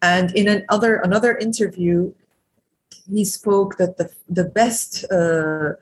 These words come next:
the most, uh, fear for Japan right now, for Japan's defense, um, the biggest fear for Japan right now is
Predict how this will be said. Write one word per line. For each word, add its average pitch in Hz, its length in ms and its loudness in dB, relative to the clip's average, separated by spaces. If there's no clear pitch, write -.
the 185 80 0
most, 233 560 -2
uh, 165 560 0
fear 214 580 0
for 190 180 -2
Japan 185 540 -6
right 160 260 -6
now, 175 340 4
for 147 240 -6
Japan's 165 460 -2
defense, 175 560 -4
um, 165 380 2
the 156 100 -4
biggest 175 360 0
fear 170 220 0
for 160 140 0
Japan 160 360 -4
right 156 300 -6
now 220 400 0
is 185 540 2